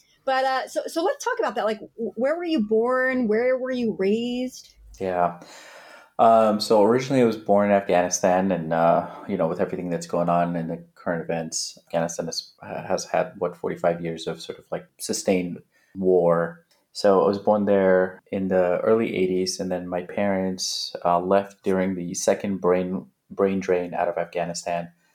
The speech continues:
Speaker 2: You know, typical refugee story. Uh, we became refugees, uh, for a couple of years, bounced around. We were in India first, and then my parents sought asylum,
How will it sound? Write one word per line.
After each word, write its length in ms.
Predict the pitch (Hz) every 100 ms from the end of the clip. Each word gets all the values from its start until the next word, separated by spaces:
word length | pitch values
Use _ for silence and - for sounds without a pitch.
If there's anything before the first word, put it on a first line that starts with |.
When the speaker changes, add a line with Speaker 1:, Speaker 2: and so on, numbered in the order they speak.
| _ _ -
Speaker 2:
You 100 | 101
know, 40 |
typical 380 | 90 123 - 110
refugee 420 | 107 107 92 98
story. 680 | 95 - 98 95 92 90 92 _ -
Uh, 280 | 90 90 87 92
we 160 | 92
became 360 | 90 - 98 92
refugees, 800 | 92 - 85 90 87 87 85 - 98
uh, 140 | 98
for 160 | - 98
a 40 |
couple 220 | - 110
of 60 | 95
years, 580 | 92 90 87 85 85 -
bounced 440 | - 92 95 -
around. 580 | 90 87 85 85 85 82
We 80 | 80
were 180 | 82
in 300 | - 101 - -
India 260 | 98 92 85
first, 540 | - 85 85 - -
and 120 | 85
then 360 | 85 85 85 82
my 100 | 82
parents 460 | - 101 92 92
sought 260 | - 87 -
asylum, 720 | - - 90 87 90 87